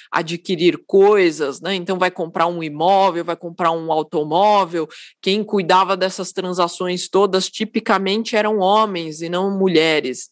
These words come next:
né? Então, quando a gente vai falando de criar modelos, eu acho que existem, primeiro, eu acho que criar e incentivar nas crianças um modelo saudável de discussão com dinheiro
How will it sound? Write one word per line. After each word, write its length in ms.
né? 160
Então, 180
quando 200
a 40
gente 240
vai 140
falando 460
de 240
criar 440
modelos, 920
eu 140
acho 240
que 80
existem, 500
primeiro, 360
eu 40
acho 180
que 140
criar 460
e 20
incentivar 840
nas 220
crianças 380
um 180
modelo 520
saudável 960
de 200
discussão 640
com 220
dinheiro 640